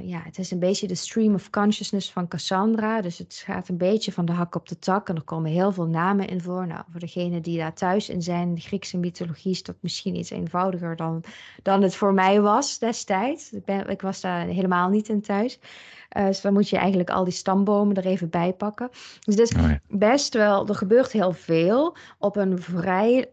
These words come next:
Speaker 1: laat ik zeggen, ongestructureerde manier. Maar wat er zo
Speaker 2: Hm.
Speaker 1: ontzettend mooi aan is, is dat er dus ook van die enorme, eh, ja,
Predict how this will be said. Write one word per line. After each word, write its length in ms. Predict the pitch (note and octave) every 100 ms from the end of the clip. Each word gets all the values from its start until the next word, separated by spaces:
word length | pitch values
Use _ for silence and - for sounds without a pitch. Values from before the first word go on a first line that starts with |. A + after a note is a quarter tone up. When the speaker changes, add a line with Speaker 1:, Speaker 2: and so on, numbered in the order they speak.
| _
Speaker 1:
laat 160 | G3+
ik 80 | F#3
zeggen, 280 | - G3+ -
ongestructureerde 1000 | G#3 G#3 - - F#3 - E3 D#3+ D3+ D3+
manier. 420 | D3 E3 D#3 D3+
Maar 140 | D3+
wat 200 | D#3+ F#3
er 100 | F#3
zo 120 | E3 E3+
Speaker 2:
Hm. 60 |
Speaker 1:
ontzettend 500 | F3+ F3 A3 G#3+ F3+
mooi 260 | E3+ G3+ G3
aan 120 | E3
is, 160 | D#3+ F3
is 160 | E3+
dat 220 | - G#3
er 120 | G#3 E3
dus 280 | E3 E3 - -
ook 360 | F#3 F3 F3 _
van 300 | _ - F#3
die 300 | F3+ E3+ E3 - - _ _ _ _ _
enorme, 640 | G3+ G#3 B3 A#3+ G3 F#3 -
eh, 360 | - F#3 F3 E3+ - -
ja, 480 | _ G#3+ G#3 - -